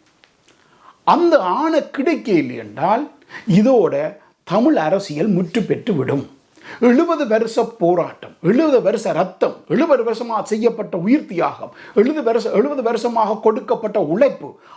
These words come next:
அத்தனையும் அழிக்கப்பட்டுவிடும். இதுல ஈடுபட்டவர்கள் வந்து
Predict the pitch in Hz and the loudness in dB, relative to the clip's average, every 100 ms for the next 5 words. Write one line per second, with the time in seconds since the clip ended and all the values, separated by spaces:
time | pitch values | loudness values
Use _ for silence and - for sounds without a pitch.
0 | _ - 190 - 285 190 147 127 143 _ | _ -4 -4 -2 0 0 -2 -10 -14 _
1 | - 127 165 143 - - - - - _ | -14 -12 -8 -8 -8 -12 -18 -20 -20 _
2 | _ _ _ _ _ _ _ _ _ _ | _ _ _ _ _ _ _ _ _ _
3 | - - 226 294 226 311 339 285 - 269 | -6 2 4 4 4 4 4 2 0 -2
4 | 254 240 226 220 220 | -2 -4 -4 -4 -2